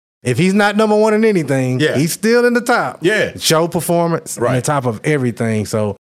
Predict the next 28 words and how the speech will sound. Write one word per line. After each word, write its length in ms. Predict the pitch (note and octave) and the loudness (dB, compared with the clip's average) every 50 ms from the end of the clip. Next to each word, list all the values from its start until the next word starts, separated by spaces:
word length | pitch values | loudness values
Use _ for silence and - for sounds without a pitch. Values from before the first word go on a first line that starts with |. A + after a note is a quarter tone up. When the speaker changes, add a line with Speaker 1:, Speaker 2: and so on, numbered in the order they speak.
| _ _ _ _ _ _ - | _ _ _ _ _ _ -2
Speaker 1:
like 120 | A#2+ C#3 | 0 0
I 40 | C#3 | 0
said, 160 | B2 C#3 B2+ | 2 2 2
if 60 | A#2+ | 2
he's 100 | D#3 G3 | 2 2
not 160 | G3 G#3 G3 G3 | 2 2 0 0
number 180 | G3 F#3+ F#3 F3+ | 0 0 0 0
one, 200 | F#3 G3 F#3+ E3+ | 0 0 2 0
in, 140 | D#3 C#3 | 0 0
he's 300 | A2+ B2+ D3+ D3 B2+ - B2 | 0 0 0 -2 -4 -6 -4
in 120 | B2 C3+ | -2 -2
the 80 | B2 B2 | 0 0
top 240 | - D3 C3 A2+ - | 0 0 -2 0 0
three 160 | C3+ D3 D3+ | 0 0 0
of 100 | A2 G#2+ | 0 0
anything 420 | A2 A#2 A2+ A2 - A#2 A2+ A2+ | 0 0 -2 -2 -2 -2 -2 -2
you 80 | G#2 G2 | -2 -2
pick. 280 | - B2+ D3 G2+ - - - | -2 -2 -4 -4 -6 -6 -4
Speaker 2:
Absolutely. 580 | G2 G2+ F2 - G2+ G2 G2+ F2+ D#2+ F#2+ A2+ | -4 -4 -4 -2 -2 -2 -2 -2 -2 -2 -2
Speaker 1:
Yeah. 200 | G2 E2+ C#2 - - _ _ _ - | -2 -4 -6 -10 -16 _ _ _ -4
Speaker 2:
You 120 | A#2 B2+ | -2 -2
know, 160 | B2 A#2+ A#2 A2+ | 0 0 0 0
one 180 | G#2+ A#2 A#2 | -2 -2 -2
thing, 320 | A2+ A#2+ A2 G#2+ G#2 G2 F2+ | -2 -2 -2 -2 -2 -4 -2
uh, 460 | F#2+ G2 F#2 F2+ E2+ E2 D#2+ D2+ C#2+ - _ _ | -2 -2 0 0 -2 -2 -4 -8 -10 -14 _ _
couple 240 | - C3 B2 A#2+ G#2+ | -4 -4 -2 -2 -4
of 80 | F#2+ | -2
things, 340 | - G#2+ G2+ G2 E2 D#2+ E2 | -2 -2 0 -2 -2 -4 -8